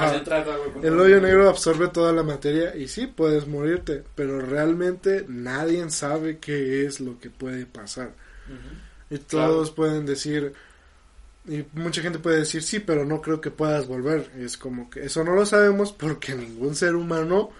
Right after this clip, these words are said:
Speaker 1: ha entrado a un hoyo negro y lo más posible que igual que la muerte nunca vayamos a saber qué es lo que ocurre. Entonces yo creo que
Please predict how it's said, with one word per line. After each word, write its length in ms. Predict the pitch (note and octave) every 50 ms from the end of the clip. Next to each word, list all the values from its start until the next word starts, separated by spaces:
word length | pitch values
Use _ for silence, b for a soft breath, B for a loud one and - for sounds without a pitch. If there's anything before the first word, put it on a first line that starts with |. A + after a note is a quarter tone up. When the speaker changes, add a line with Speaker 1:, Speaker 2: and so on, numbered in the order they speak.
| B B B B B B B
Speaker 1:
ha 220 | - C3 C3+ C#3 D3
entrado 440 | D3 D3+ D3 - D3 C#3+ D3 D3+ D3+
a 20 |
un 120 | D3 D3 D3
hoyo 180 | D3 D3+ D3+
negro 400 | D3 D#3 D#3 D#3+ F3 F#3+ G3 - -
y 120 | D3+ C#3+ C#3
lo 180 | C#3 C#3 C3+
más 280 | C#3 D3 D#3+ F3 F3+ -
posible 600 | - F3+ F3 - F3+ E3+ E3+ F3+ F3+ E3+ F3 - -
que 140 | - C3+ C3
igual 260 | A#2+ B2 C3+ D3+ D3+
que 100 | E3 E3+
la 140 | E3 E3 D#3+
muerte 460 | D#3+ D#3+ E3 D#3+ D#3+ - F3 D#3+ - - -
nunca 340 | C#3+ D3+ D#3+ F3+ F3+ - E3+
vayamos 420 | D3+ D3 C#3+ C#3+ C#3+ D3 C#3 -
a 40 | C#3+
saber 320 | - C3 B2 B2 B2 B2
qué 320 | - - C3 A#2+ A#2+ A#2+ A#2+
es 120 | A#2 - A#2+
lo 120 | A2+ G#2+ -
que 80 | -
ocurre. 340 | G#2+ - - D3 D3+ C#3+ C3 - B B B B B B B
Entonces 280 | B - G3 G#3 G3+ -
yo 140 | G3 G3 G3
creo 200 | F#3+ G3 F#3+ -
que 240 | G3+ G3 G3 G3